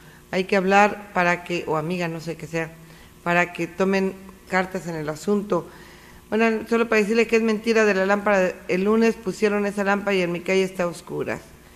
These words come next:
Bueno, gracias. Vámonos, solo para felicitarla,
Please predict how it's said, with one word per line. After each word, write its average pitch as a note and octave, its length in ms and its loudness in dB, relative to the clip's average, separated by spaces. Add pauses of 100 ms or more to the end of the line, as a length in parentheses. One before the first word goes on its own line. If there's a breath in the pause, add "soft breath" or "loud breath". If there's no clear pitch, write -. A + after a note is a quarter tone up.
(640 loud breath)
Bueno, D3+ 400 -8
gracias. D3 640 -8 (680 loud breath)
Vámonos, G#3+ 380 0
solo A3 220 -2
para G#3 180 0
felicitarla, G#3 1040 2